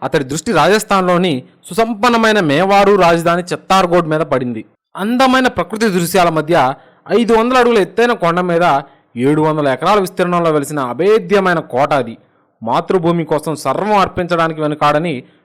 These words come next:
రాజపుత్ర వీరుల పోతుగడ్డ అది. దాన్ని ముట్టడించాలని ఖిల్జీ నిర్ణయించాడు. కోటను వశపరుచుకోవడం కన్నా, మేవార్ రాజు మహారాణా రావాల్ రతన్ సింగ్ ప్రియపత్ని,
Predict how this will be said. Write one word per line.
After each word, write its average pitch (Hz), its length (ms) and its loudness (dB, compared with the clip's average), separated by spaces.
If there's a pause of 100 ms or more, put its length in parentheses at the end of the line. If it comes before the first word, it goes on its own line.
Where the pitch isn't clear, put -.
(120)
రాజపుత్ర 196 580 0
వీరుల 185 240 2
పోతుగడ్డ 151 580 2
అది. 110 260 -2 (460)
దాన్ని 226 240 2
ముట్టడించాలని 214 760 0
ఖిల్జీ 190 360 -2
నిర్ణయించాడు. 143 600 -2 (540)
కోటను 208 340 0
వశపరుచుకోవడం 185 720 0
కన్నా, 170 420 -2 (280)
మేవార్ 202 480 0
రాజు 180 260 2
మహారాణా 180 680 0
రావాల్ 156 400 2
రతన్ 147 320 -6
సింగ్ 160 280 -12
ప్రియపత్ని, 156 680 -4